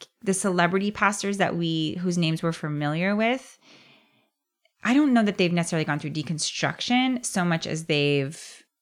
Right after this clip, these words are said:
s-, found a way to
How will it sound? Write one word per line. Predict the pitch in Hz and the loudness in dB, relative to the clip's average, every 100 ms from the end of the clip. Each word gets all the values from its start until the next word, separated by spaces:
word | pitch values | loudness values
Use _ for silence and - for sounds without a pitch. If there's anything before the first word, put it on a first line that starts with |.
| _ _ - | _ _ -10
s-, | - - - | -8 -8 -10
found | - 160 156 | 0 2 2
a | 143 | 2
way | 143 143 139 135 - | 2 2 0 -2 -6
to | - - 135 135 131 143 143 147 170 | -4 -2 -2 -2 0 0 -2 -4 -8